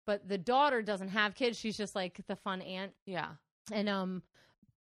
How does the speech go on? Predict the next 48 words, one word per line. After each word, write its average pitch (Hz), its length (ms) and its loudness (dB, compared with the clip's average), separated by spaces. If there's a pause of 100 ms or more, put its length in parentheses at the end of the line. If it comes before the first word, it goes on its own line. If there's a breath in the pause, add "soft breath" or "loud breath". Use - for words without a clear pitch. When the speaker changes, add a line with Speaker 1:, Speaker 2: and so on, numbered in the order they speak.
(460)
Speaker 1:
Bert's 220 280 0
nephew 214 460 -2
and 180 120 -6
her 180 500 -6
kinda, 180 180 -6
like, 170 160 -8
fall 185 220 -4
in 170 80 -8
love, 165 160 -6
and 180 80 -8
they 180 80 -4
go, 180 120 -4
like, 175 280 -8
fly 160 240 -8
kites 156 320 -12
together. - 380 -14
It's, 185 120 -4
like, 403 140 4
Speaker 2:
Damn. 190 480 6
Speaker 1:
really 190 240 0
Speaker 2:
God, 208 100 -6
Speaker 1:
fucking 302 160 6
Speaker 2:
I 196 80 6
shoulda 240 240 -2
Speaker 1:
cute. 247 40 2
Speaker 2:
watched 247 260 2
the 277 80 0
movie. 269 280 2
Speaker 1:
You 262 120 6
should. 240 240 4
It's 202 160 0
adorable. 190 360 2
Speaker 2:
I 208 60 6
really 233 300 10
want 165 260 6
to, 147 180 -4
it, - 160 -2
'cause 233 160 2
it 254 120 2
Speaker 1:
Yeah. 285 40 -4
Speaker 2:
looks 302 300 -2
really 233 360 0
great, 165 260 0
and - 100 -6
it's - 180 -10
so 302 180 2
well 180 260 2
done. 135 500 -2